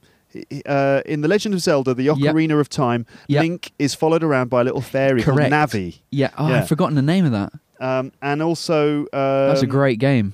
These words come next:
Speaker 1: the Tooth Fairy.
Speaker 2: The Tooth Fairy, yeah.
Speaker 1: Yeah. Anyway, to be away with the fairies, that means that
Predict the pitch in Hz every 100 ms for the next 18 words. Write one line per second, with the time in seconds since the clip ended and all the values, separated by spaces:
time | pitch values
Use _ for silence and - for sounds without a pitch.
0 | - 143 247 226 - 147 117 98 87 -
1 | _ - - 165 - 175 160 107 131 120
2 | - 120 104 87 175 165 120 - 156 202
3 | 156 185 208 180 160 - 190 208 165 95
4 | 95 147 - 143 135 123 139 131 -